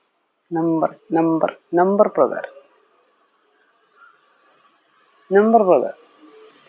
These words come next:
ഓരോരോ ആത്മാക്കൾക്ക് അവരവരുടെ പാർട്ട്. പക്ഷെ ഓരോരുത്തർക്കും എന്ത് ചെയ്യാ? ബാബ എപ്പോഴും പറയും, "നിങ്ങളെ കൊണ്ട് ചെറിയതാണെങ്കിലും ചെയ്യാൻ പറ്റുന്നത് ചെയ്യൂ."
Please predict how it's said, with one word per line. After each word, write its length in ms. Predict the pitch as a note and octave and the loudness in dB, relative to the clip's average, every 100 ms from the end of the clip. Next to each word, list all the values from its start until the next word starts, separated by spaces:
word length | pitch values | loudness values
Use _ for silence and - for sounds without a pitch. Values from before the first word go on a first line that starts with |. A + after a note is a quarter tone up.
| _ _ _ _ _ - - - - - - - - - B3 | _ _ _ _ _ -20 -20 -20 -20 -20 0 2 4 4 6
ഓരോരോ 680 | A3 G#3+ G#3+ G#3+ G#3+ A3 G#3+ - - - - - - - - - - G4 - - - - - - - - E3+ | 8 8 8 8 8 6 4 0 -12 -20 -20 -20 -20 -20 -20 -20 -20 -20 -20 -20 -20 -20 -20 -20 -12 2 2
ആത്മാക്കൾക്ക് 720 | D#3+ E3+ E3+ F3 F3 F3 - E3+ | 4 2 4 4 2 0 2 4
അവരവരുടെ 520 | D#3+ E3+ F3 F3+ G3 F3 | 6 4 2 0 2 2
പാർട്ട്. 300 | D3+ - - _ _ _ _ - - _ _ _ _ - - A#3+ | 2 -2 -20 _ _ _ _ -20 -20 _ _ _ _ -20 2 4
പക്ഷെ 220 | A3 A3+ G3+ | 4 4 4
ഓരോരുത്തർക്കും 580 | G3 G#3 G#3 G#3 A3 G#3 | 4 4 2 -2 -2 0
എന്ത് 140 | F#3+ F#3+ | 0 2
ചെയ്യാ? 140 | F#3+ E3+ | 2 4
ബാബ 200 | F3 F#3 G3+ | 2 2 -2
എപ്പോഴും 260 | G3 G3 F#3 | -2 -2 2
പറയും, 180 | F3 D#3 D3 | 2 2 0
"നിങ്ങളെ 220 | D3+ E3 | 0 -2
കൊണ്ട് 200 | F#3 F#3 F#3 E3 | -2 -8 -4 -2
ചെറിയതാണെങ്കിലും 720 | D3+ D#3 F3+ F3 F3 E3+ F3+ - | 0 2 2 0 -2 -4 -6 -4
ചെയ്യാൻ 240 | E3 E3 E3 | -2 0 -2
പറ്റുന്നത് 360 | E3 E3+ E3+ D#3+ | -2 0 0 0
ചെയ്യൂ." 240 | C#3 C#3+ | -2 -2